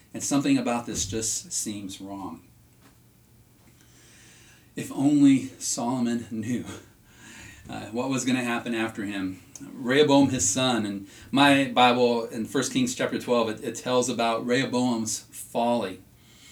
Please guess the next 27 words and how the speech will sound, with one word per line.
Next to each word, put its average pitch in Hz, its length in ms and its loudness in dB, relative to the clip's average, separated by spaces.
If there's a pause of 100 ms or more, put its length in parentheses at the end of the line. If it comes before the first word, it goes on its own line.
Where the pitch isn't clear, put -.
(380)
And 123 80 0
he 123 60 6
even 131 200 6
uses 123 300 2
that 113 280 2
headline 113 580 -4
there. 107 380 -6 (560)
Rehoboam, 131 720 4
uh, - 300 -10
on 139 220 -6
the 120 60 0
death 131 320 2
of 123 80 -2
Solomon, 127 600 2
is 113 280 -6
crowned 135 840 2
king 120 580 4
of 113 520 -4
this 113 320 -2
kingdom 143 540 6
that 113 120 -4
Solomon 135 400 2
had 117 100 -2
spent 131 380 2
his 113 120 -2
entire 127 400 -2
lifetime 110 500 -4